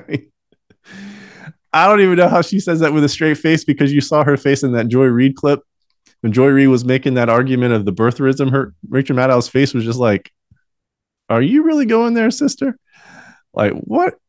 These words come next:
are you talking about?" I don't know how these people say it with a straight face, but they are, they are dead set on feeding that to their viewers. They are dead set on maintaining the control that they have.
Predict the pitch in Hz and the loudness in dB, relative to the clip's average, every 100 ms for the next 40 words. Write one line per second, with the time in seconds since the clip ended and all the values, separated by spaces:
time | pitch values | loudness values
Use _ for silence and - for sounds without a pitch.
0 | - 175 208 262 208 214 - 139 110 95 | 0 2 4 4 4 2 0 2 2 2
1 | - _ - - _ _ _ _ _ _ | -2 _ -20 -20 _ _ _ _ _ _
2 | _ _ - 175 214 156 151 143 - 156 | _ _ -2 2 4 4 4 2 0 -2
3 | 147 - 202 160 123 - 95 85 85 78 | -4 -2 0 0 0 0 -4 -4 -8 -10
4 | - - - _ _ _ - 113 104 110 | -12 -20 -20 _ _ _ -8 -2 -2 0
5 | 117 113 107 104 101 98 92 _ _ _ | 0 0 0 0 0 -2 -6 _ _ _
6 | _ _ _ _ _ _ _ _ _ - | _ _ _ _ _ _ _ _ _ -6
7 | 113 117 110 123 123 120 139 143 139 110 | 0 2 2 2 0 0 0 0 0 -2
8 | 107 - 131 147 139 113 - - 113 104 | -4 -4 -2 0 0 -2 -2 -2 0 0
9 | 92 143 165 160 - _ _ _ _ _ | 0 0 0 -4 -8 _ _ _ _ _
10 | _ _ 110 110 104 95 120 120 110 - | _ _ -2 2 2 2 0 0 -2 0
11 | 143 143 110 104 104 110 - 123 113 104 | 0 2 0 -2 0 -2 -2 -2 -2 -4
12 | 104 98 131 151 156 - 107 107 110 127 | -6 -6 -4 -2 -2 -2 -2 -2 -2 -4